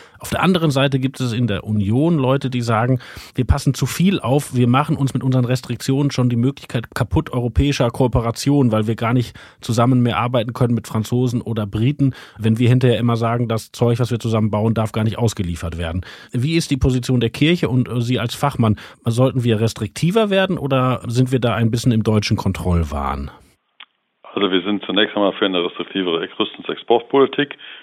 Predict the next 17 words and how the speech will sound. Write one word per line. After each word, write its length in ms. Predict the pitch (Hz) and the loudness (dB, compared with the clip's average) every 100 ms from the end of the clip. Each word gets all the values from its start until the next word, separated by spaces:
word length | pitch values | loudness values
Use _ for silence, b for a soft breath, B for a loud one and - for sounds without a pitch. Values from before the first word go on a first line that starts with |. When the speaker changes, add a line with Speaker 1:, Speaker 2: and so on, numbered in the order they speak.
| B | B
Speaker 2:
und 220 | - 127 98 | -8 -6 -4
die 40 | |
Bundesrepublik 360 | 95 101 95 95 | -4 -2 -2 0
Deutschland 320 | 101 120 104 | 0 2 -2
hat 140 | 104 | -4
sich 120 | 107 | -4
ja 80 | 101 | -4
selber 300 | 87 101 101 | 0 2 2
Kriterien 560 | - 92 - 98 101 95 | 0 -6 -2 -2 -2 -4
gegeben, 640 | 90 92 90 98 113 117 120 B B B - - | -6 -4 -2 -2 -2 -2 -6 B B B -14 -2
die 180 | 107 135 | -2 0
auf 140 | 95 - | -4 -4
einem 140 | 120 | -4
recht 360 | 101 113 - - | 0 0 -2 0
hohen 180 | 117 113 | 0 2
Level 380 | 101 101 104 | 2 2 0
sind, 340 | 92 101 123 | 0 0 0